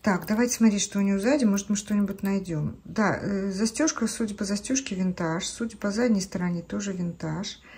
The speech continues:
Смотрите, какая игла. Игла серьезная. Здесь вообще все очень серьезно в этой броши. Такая, как это тоже кельтская, мне кажется, она.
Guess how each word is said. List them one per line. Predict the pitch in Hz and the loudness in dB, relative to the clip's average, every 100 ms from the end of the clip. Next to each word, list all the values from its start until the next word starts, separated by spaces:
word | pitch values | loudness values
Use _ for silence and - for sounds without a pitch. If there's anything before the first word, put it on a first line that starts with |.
| - - - - - - - - _ _ - - | -18 -18 -16 -16 -16 -18 -20 -20 _ _ -14 -10
Смотрите, | - 185 160 - | -4 -2 -2 -6
какая | - - 165 160 | -10 -6 -4 -4
игла. | 160 180 214 262 - - - - - - - - _ _ _ _ _ _ _ _ _ - | -4 0 0 0 -4 -18 -20 -20 -20 -20 -20 -20 _ _ _ _ _ _ _ _ _ -16
Игла | 175 170 185 | -10 -6 -4
серьезная. | - 226 240 214 175 196 165 | -2 2 2 2 2 0 0
Здесь | 160 185 190 | -4 -6 -6
вообще | 185 - | -6 -6
все | 226 175 | -6 -4
очень | 170 - 165 | -4 -4 -6
серьезно | - 175 165 156 165 | -8 -6 -6 -6 -8
в | - | -8
этой | - | -8
броши. | 165 185 240 - 185 - | -6 -4 -4 -4 -8 -10
Такая, | 175 175 | -8 -6
как | 170 - 185 | -6 -8 -8
это | - | -8
тоже | - 185 165 | -4 -4 -4
кельтская, | 165 180 160 - - 165 | -4 -4 -4 -6 -6 -6
мне | 160 | -6
кажется, | 156 160 151 - | -8 -10 -10 -10
она. | 165 165 | -8 -8